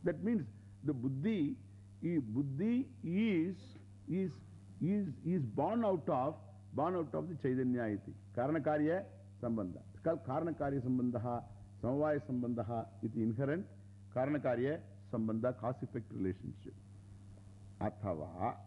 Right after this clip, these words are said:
athava, tadatmya sambandha. Tadatmya sambandha, one becoming the other. Is there a tadatmya sambandha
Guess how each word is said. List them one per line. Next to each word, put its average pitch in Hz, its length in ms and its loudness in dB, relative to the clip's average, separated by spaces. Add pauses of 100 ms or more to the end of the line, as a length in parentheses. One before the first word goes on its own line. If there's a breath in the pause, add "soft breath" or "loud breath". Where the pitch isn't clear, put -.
(260)
athava, 82 480 -2 (600 loud breath)
tadatmya 147 640 2
sambandha. 107 580 0 (600)
Tadatmya 190 480 2
sambandha, 147 400 2
one 156 220 2
becoming 160 480 2
the 170 220 4 (400)
other. 123 280 2 (340)
Is 113 200 2
there 123 160 4
a 156 40 0
tadatmya 117 720 0 (340)
sambandha 107 560 2